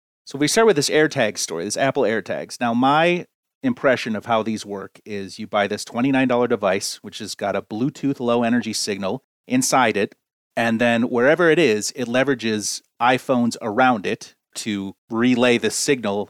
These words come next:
of this AirTag back to a central server somewhere, wherein only the AirTag that you own will be shown to you, its location, yet it'll use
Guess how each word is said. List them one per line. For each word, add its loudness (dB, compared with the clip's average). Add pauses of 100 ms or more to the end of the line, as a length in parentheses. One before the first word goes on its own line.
of -4
this -2
AirTag -2
back 0
to -8
a -6
central -8
server -6
somewhere, -8 (120)
wherein 0
only 2
the 0
AirTag 0
that -4
you 2
own 0 (180)
will -2
be -6 (240)
shown 2
to -6
you, -2 (540)
its -6
location, 0
yet 4
it'll -2
use -6